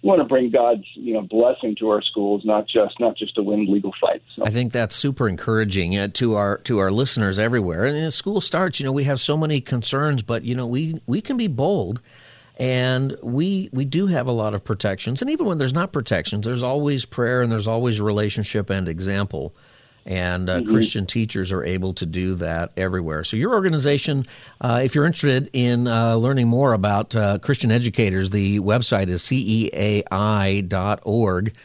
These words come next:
Speaker 2: Uh, and you're, you're changing your name, right? You were Christian Educators
Speaker 1: We are.
Speaker 2: Association International, but you're just gonna be Christian Educators now.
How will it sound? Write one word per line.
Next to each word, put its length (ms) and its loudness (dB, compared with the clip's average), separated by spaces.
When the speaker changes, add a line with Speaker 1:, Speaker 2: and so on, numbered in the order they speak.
Speaker 2:
Uh, 460 0
and 200 2
you're, 80 0
you're 140 0
changing 380 2
your 100 2
name, 260 4
right? 140 0
You 140 2
were 80 0
Christian 360 0
Educators 520 2
Speaker 1:
We 60 0
are. 200 6
Speaker 2:
Association 400 4
International, 640 0
but 120 0
you're 100 0
just 160 -2
gonna 120 2
be 120 2
Christian 320 -2
Educators 580 -2
now. 240 -6